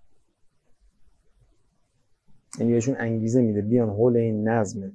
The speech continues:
مبتنی بر این قوانینی که طراحی شده توسط اونها،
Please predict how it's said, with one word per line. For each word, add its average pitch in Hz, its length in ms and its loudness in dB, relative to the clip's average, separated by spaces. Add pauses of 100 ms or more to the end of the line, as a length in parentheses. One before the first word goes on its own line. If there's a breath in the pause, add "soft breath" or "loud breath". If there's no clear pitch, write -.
مبتنی 110 300 0
بر 107 80 2
این 104 200 -6
قوانینی 107 400 0
که 113 120 -6
طراحی 101 340 -2
شده 107 140 0
توسط 104 340 -2
اونها، 101 460 -4